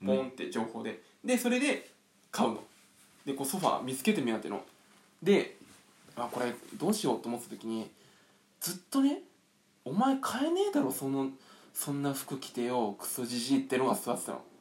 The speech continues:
Speaker 1: うんうんうんうん。
Speaker 2: 「お前、IKEA入れただけでもいい、いいだろ」と。ずっとソファー座ってんのよ。
Speaker 1: うん。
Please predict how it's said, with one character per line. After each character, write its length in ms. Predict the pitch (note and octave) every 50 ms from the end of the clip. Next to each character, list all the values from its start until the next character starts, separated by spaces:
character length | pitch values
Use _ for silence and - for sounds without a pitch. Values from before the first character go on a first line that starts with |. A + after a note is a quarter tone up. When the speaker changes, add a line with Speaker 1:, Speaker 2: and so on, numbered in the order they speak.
| - -
Speaker 1:
う 60 | F#2
ん 40 | F#2
う 40 | F#2+
ん 40 | F2+
う 1160 | F2 F#2 F2+ E2 E2+ F#2+ G2 F2+ E2+ F#2 G2+ - - - - - - - - - - - -
ん 40 | E3
う 20 | G#3+
ん。 20 |
Speaker 2:
「お 60 | B3+
前、 240 | D4 D4+ D4+ D4 C#4+
IKEA 500 | - - C#4 C4+ - G4 F#4+ E4 A#3+ G3
入 240 | F#3+ A3 B3+ C#4 C4+
れ 80 | C4
た 80 | F#3 C#3
だ 140 | - C3 C3+
け 100 | F#3+ G3+
で 80 | G3
も 120 | E3 C#3 A#2+
い 80 | A#2
い、 80 | - - - -
い 140 | F#3 B3
い 40 | F#4
だ 100 | G4 E4
ろ」 120 | - A2 -
と。 180 | - E2 - - - - - - - - - - - - - - - - - - - - - -
ず 320 | C#3 - A3+ D4 E4 D#4+ -
っ 40 | -
と 80 | E4 C#4+
ソ 120 | - E4+
フ 80 | D4 C#4
ァ 20 |
ー 80 | - -
座 60 | B3
っ 80 | G#3+ -
て 100 | - A#2+
ん 60 | G#2+
の 60 | F2+
よ。 60 | E2+ - - - - -
Speaker 1:
う 40 |
ん。 20 | -